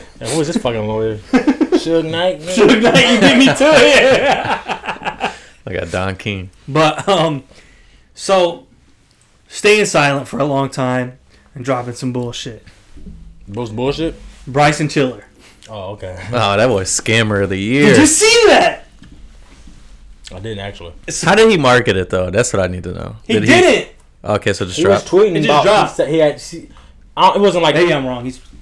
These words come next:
Speaker 3: go ahead.
Speaker 2: he, uh, he was tweeting, I think, maybe, like, a week ago saying he had some shit coming. It wasn't really, like, promo, promo,
Speaker 1: He, like, dropped a
Speaker 2: but
Speaker 1: single and shit. Maybe he's talking about that, but yeah, I know. 'Cause I was looking at the new music. I seen, like, Bryson Tiller, and it was, like, the same album. It was, like, Bones.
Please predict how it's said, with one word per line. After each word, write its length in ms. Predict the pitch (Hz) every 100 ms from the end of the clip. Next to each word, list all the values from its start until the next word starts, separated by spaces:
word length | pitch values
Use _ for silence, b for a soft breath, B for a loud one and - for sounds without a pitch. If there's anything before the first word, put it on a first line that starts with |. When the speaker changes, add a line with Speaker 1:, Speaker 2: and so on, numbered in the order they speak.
| -
Speaker 3:
go 120 | 139
ahead. 120 | 127
Speaker 2:
he, 80 | 214
uh, 140 | - 185
he 80 |
was 140 | 254 233
tweeting, 180 | 247 226
I 40 | 190
think, 140 | 180
maybe, 160 | 170 156
like, 140 | 143
a 20 |
week 160 | 113 147
ago 200 | 123 107
saying 240 | 107 113
he 60 | 110
had 100 | 110
some 100 | 101
shit 220 | - -
coming. 300 | - 120 101 - b b -
It 60 |
wasn't 240 | 156 160 127
really, 100 | 135
like, 180 | 120 92
promo, 400 | - 131 120 104
promo, 140 | 170
Speaker 1:
He, 60 | 170
like, 180 | 143 101
dropped 140 | 98 95
a 40 |
Speaker 2:
but 20 |
Speaker 1:
single 300 | - 104 101
and 100 | 98
shit. 220 | - 98
Maybe 120 | 95 95
he's 140 | 98
talking 160 | 101 92
about 100 | 92 92
that, 160 | -
but 340 | 107 101 - - _ _ _ _ _ _ _ _ _ _
yeah, 240 | 117 135
I 80 | 117
know. 280 | 110 113 113
'Cause 120 | 110 147
I 220 | 147 156
was 100 | 175
looking 160 | 180 170
at 80 |
the 80 | 151
new 120 | 139 135
music. 300 | 131 131 107
I 40 |
seen, 160 | - 104
like, 140 | 95
Bryson 300 | 107 110 101
Tiller, 220 | 101 110 101
and 60 |
it 40 | 101
was, 120 | 95
like, 100 | 95
the 60 | -
same 220 | 113 101
album. 320 | 98 107 101
It 20 |
was, 100 | 92
like, 180 | 92 90
Bones. 320 | 104 113 110